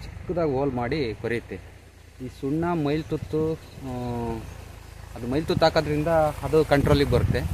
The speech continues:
ಆ, ಅದು ಅಷ್ಟು ಹೊಡೆಯೋದಿಲ್ಲ ಹುಳ. ಮತ್ತು ನಿಮಗೆ, ಆ, ಸುಣ್ಣದ ಜೊತೆ ಬೆಲ್ಲ ಮತ್ತು ಮೈದಾ ಮಿಕ್ಸ್ ಮಾಡೋದ್ರಿಂದ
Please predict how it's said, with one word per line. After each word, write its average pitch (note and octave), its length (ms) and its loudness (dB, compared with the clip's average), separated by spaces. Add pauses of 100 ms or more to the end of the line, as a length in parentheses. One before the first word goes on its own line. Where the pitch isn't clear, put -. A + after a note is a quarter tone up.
(300)
ಆ, C3 200 0
ಅದು B2+ 300 2
ಅಷ್ಟು A#2+ 480 0 (200)
ಹೊಡೆಯೋದಿಲ್ಲ A#2+ 440 2
ಹುಳ. G#2+ 180 2 (1200)
ಮತ್ತು B2+ 240 -2
ನಿಮಗೆ, C#3 680 6
ಆ, - 440 -8 (600)
ಸುಣ್ಣದ E3+ 300 4
ಜೊತೆ D#3+ 380 6
ಬೆಲ್ಲ C#3 460 6
ಮತ್ತು C3 580 0
ಮೈದಾ C#3 280 4
ಮಿಕ್ಸ್ C3 280 2
ಮಾಡೋದ್ರಿಂದ C3 440 2